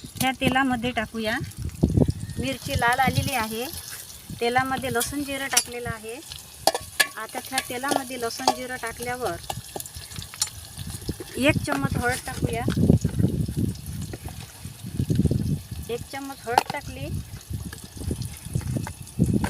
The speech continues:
अर्धी चम्मच मिरची पावडर टाकला,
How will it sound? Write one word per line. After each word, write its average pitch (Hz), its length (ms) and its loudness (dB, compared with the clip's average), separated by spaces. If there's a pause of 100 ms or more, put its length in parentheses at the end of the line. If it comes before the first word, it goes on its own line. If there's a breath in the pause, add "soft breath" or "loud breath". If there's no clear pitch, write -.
(880)
अर्धी 254 320 2
चम्मच 285 420 -4
मिरची - 320 0
पावडर - 360 6
टाकला, - 320 0